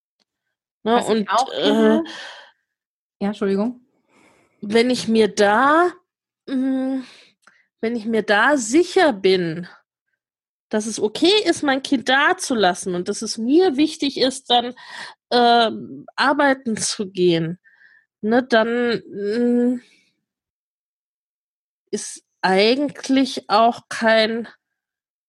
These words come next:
Speaker 1: wirklich schlechtes Gewissen da.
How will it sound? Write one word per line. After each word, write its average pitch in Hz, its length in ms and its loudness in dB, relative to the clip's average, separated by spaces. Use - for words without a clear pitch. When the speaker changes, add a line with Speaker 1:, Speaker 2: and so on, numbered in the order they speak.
Speaker 1:
wirklich 226 480 0
schlechtes - 580 -2
Gewissen 208 760 0
da. 160 500 2